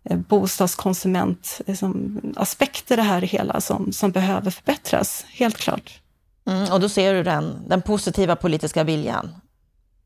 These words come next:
Speaker 1: Mm, jag, jag har arbetat politiskt, jag har varit vid riksdagen, jag har varit, jobbat lokalt, jag har jobbat regionalt, även jobbat internationellt.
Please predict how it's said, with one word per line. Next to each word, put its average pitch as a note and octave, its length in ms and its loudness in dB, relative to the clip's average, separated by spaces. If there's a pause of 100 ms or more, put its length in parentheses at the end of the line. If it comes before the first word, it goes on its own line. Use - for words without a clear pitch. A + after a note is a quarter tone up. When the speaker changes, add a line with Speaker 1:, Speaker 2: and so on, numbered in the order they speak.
Speaker 1:
Mm, C4+ 340 2
jag, A#3+ 220 2
jag C4 80 4
har B3+ 80 4
arbetat B3+ 460 2
politiskt, A3+ 500 -2
jag A3+ 200 0
har A3+ 60 -2
varit A3+ 280 0
vid A3+ 140 0
riksdagen, G3+ 580 2
jag G3+ 60 2
har G3+ 120 0
varit, G3+ 340 0
jobbat G#3 420 0
lokalt, G#3 480 0
jag G#3 60 2
har G3+ 60 2
jobbat G3 240 0
regionalt, G3+ 640 0
även G3+ 220 2
jobbat G3 300 0
internationellt. G#3+ 920 0